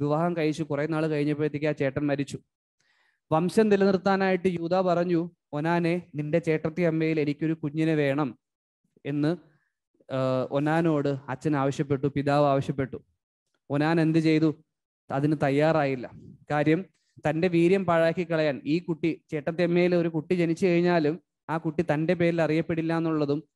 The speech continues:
അതിൽ നിന്നുണ്ടാവുന്ന വംശം തന്റെ വംശമായിരിക്കില്ല, ചേട്ടന്റെ പേരിലായിരിക്കും അറിയപ്പെടുകയും എന്ന അറിവുള്ളത് കൊണ്ട് ഒനാൻ ചേട്ടത്തി അമ്മയെ പ്രാപിക്കാനായിട്ട് തയ്യാറായില്ല.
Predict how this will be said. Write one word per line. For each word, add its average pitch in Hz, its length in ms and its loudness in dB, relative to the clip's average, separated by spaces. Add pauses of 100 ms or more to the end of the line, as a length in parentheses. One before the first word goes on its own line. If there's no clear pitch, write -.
(120)
അതിൽ 143 140 0
നിന്നുണ്ടാവുന്ന 170 460 2
വംശം 160 480 -2 (300)
തന്റെ 170 200 2
വംശമായിരിക്കില്ല, 160 800 0
ചേട്ടന്റെ 165 400 -2
പേരിലായിരിക്കും 165 560 0
അറിയപ്പെടുകയും 151 680 0 (280)
എന്ന 156 200 -2
അറിവുള്ളത് 156 520 -2
കൊണ്ട് 151 360 -2 (260)
ഒനാൻ 151 320 0
ചേട്ടത്തി 151 440 -4
അമ്മയെ 147 260 -2
പ്രാപിക്കാനായിട്ട് 147 880 -2
തയ്യാറായില്ല. 135 600 -2